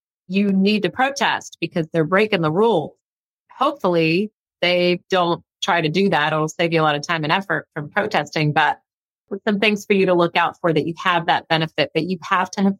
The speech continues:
filed your homestead exemption form with the county. But the reason I mention this is because protesting your taxes definitely feeds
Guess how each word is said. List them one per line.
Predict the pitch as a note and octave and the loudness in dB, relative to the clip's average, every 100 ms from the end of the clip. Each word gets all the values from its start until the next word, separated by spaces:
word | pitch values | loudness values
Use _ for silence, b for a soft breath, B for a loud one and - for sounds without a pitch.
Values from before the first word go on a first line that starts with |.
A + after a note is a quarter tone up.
| - | 0
filed | E3+ E3 D#3+ E3 | 2 2 0 0
your | D#3 | 0
homestead | E3+ D#3+ - D#3+ | -2 -2 -2 -2
exemption | D#3 - D3+ - D#3+ - | -2 -2 -2 -2 -6 -2
form | D#3 C#3+ | 2 2
with | C#3 | 2
the | C#3+ | -2
county. | - C#3 G#2 - _ _ _ _ - | -2 0 0 -4 _ _ _ _ -6
But | F#3+ | -2
the | G3+ | 0
reason | G3 A3+ C4+ C#4+ B3+ | 2 2 0 0 0
I | A3 | 2
mention | G3+ G3 G3 G#3 F3+ | 2 2 0 -2 0
this | D#3+ D3+ D3 | 0 0 -2
is | F#3 - | -6 -2
because | F#3 - F#3 E3 - _ | -2 0 -2 -2 -6 _
protesting | - A3 A3 B3 A3+ A3 A3+ A3+ A3 | -2 -2 0 0 -2 -2 0 2 2
your | A3 | 2
taxes | G#3+ G3 E3+ - - E3+ E3 - | 0 0 0 -2 -2 -2 -2 -4
definitely | F3+ F3+ G#3+ G3 G3 - - | -4 -2 -2 0 -2 -4 -4
feeds | G#3 G3+ G3+ F3 | 0 2 2 -2